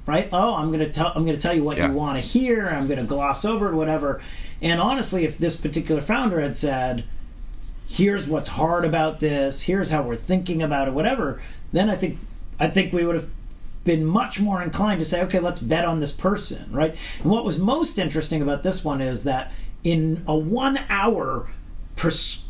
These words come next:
Speaker 1: you know, scripted conversation, this entrepreneur was great, really compelling, super compelling. But then as you think about it and you dig in a little bit, you go, "Well, wait a <laughs> sec, like, wait a sec, what about this thing or what about that thing?"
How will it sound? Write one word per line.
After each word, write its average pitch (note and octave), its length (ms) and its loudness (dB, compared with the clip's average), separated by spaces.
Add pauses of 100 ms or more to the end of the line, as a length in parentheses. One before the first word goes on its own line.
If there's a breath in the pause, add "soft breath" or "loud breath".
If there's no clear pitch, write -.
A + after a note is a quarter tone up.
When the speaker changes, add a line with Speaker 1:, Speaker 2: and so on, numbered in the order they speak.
Speaker 1:
you F#3+ 120 2
know, F3 80 0
scripted - 920 0
conversation, F3 920 0 (380 loud breath)
this F#3 200 2
entrepreneur F3 440 0
was A#2 200 -2
great, B2+ 640 -2 (540)
really F#3 540 2
compelling, D3 640 0
super F#3 320 2
compelling. C#3+ 580 0 (360 loud breath)
But D#3+ 160 2
then A3 180 4
as F3+ 160 0
you F#3 100 4
think - 520 0
about D3 360 2
it C#3+ 140 0
and C#3+ 160 0
you C#3+ 80 0
dig F3+ 280 0
in A#3+ 120 2
a A3+ 80 0
little E3+ 180 2
bit, D#3+ 120 2
you D3+ 100 -4
go, C#3+ 220 0 (340 loud breath)
"Well, D#3+ 240 4
wait D#4+ 360 2
a - 60 4
<laughs> - 160 -2
sec, - 260 2 (140)
like, F3 240 2
wait A#3 200 4
a G#3+ 100 -4
sec, G3+ 120 -2
what A3 140 2
about A#3+ 300 0
this F3+ 260 0
thing F3 460 -2
or D3+ 60 0
what D#3+ 100 2
about E3+ 220 -2
that D3+ 260 0
thing?" C3 260 -2